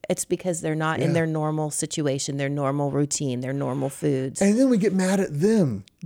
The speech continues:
Speaker 2: Like somehow
Speaker 1: It's
Speaker 2: they've
Speaker 1: their
Speaker 2: done something
Speaker 1: <laughs>
Speaker 2: wrong.
Speaker 1: Right.
Speaker 2: We should look at ourselves going,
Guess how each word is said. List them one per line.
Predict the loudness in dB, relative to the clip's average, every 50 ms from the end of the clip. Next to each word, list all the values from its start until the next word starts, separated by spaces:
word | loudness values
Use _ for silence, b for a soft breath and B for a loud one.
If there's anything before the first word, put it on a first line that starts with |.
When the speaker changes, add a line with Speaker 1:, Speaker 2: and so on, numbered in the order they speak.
| -16 -12 _ 0
Speaker 2:
Like | 0 0 0 2
somehow | 2 2 4 4 4 4 4 6 6 4 4 2
Speaker 1:
It's | 0 2 4
Speaker 2:
they've | 6 8 8
Speaker 1:
their | 6 6
Speaker 2:
done | 6 4 2 2
something | 0 0 2 4 4 4 4 4
Speaker 1:
<laughs> |
Speaker 2:
wrong. | 4 4 6 6 6 6
Speaker 1:
Right. | 6 4 2 -2 -2 -4 -4 0
Speaker 2:
We | 2 2 2
should | 4 2 2 2 0 2 2
look | 4 4 4 2 0
at | -2 -2
ourselves | -2 -2 -2 2 2 4 4 4 4 4
going, | 4 4 4 4 4 2